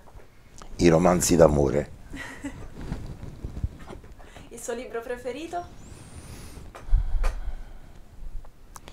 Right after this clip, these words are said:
Speaker 1: Il mio libro preferito, a parte la battuta sull'amore, è un libro di un giovane che io ho conosciuto di vista e non, non ci siamo mai incontrati.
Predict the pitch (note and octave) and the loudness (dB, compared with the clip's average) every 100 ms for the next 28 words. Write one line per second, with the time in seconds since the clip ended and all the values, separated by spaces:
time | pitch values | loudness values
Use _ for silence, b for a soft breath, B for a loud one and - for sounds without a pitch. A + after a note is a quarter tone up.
0 | B B B B B B B B - A#2 | B B B B B B B B 4 6
1 | D#3 A3 G3 G3 E3 C#3+ B2+ B2+ A#2+ G#2+ | 12 12 12 12 12 12 12 12 12 12
2 | F#2 E2+ F2 - C3 B2+ G2+ F#2+ G2 - | 12 12 12 12 12 12 12 12 10 8
3 | G#2+ F2 F2 E2+ F#2 E2 C#2 D2+ F#2 - | 10 10 10 10 10 10 8 8 6 4
4 | - - - C3+ D3+ E3 G3 E3+ D#3 C#3 | -8 6 12 12 12 12 12 12 12 12
5 | C3 C3 B2+ D#3 C3 C3+ C#3 F3+ E3 C3+ | 12 12 12 8 10 12 12 12 12 12
6 | C3 B2 - - A#2+ A#2 - C#3+ C#3+ B2+ | 12 12 8 12 12 12 12 12 12 12
7 | - C3 B2+ - A2+ F2+ G2+ F#2+ A#2+ C3 | 12 12 12 8 6 8 10 12 12 12
8 | C3+ - - - D#3+ E3 - b b b | 12 10 12 12 12 12 4 b b b
9 | b b b b b b - - - A#2 | b b b b b b -16 -6 12 12
10 | A#2 B2 B2 B2 A#2 A#2 A2+ A#2 A#2 C3+ | 12 10 10 4 8 8 12 12 12 12
11 | A#2+ G2 F2+ D2+ D2 C2+ C#2 F2+ | 12 12 12 12 10 10 4 -2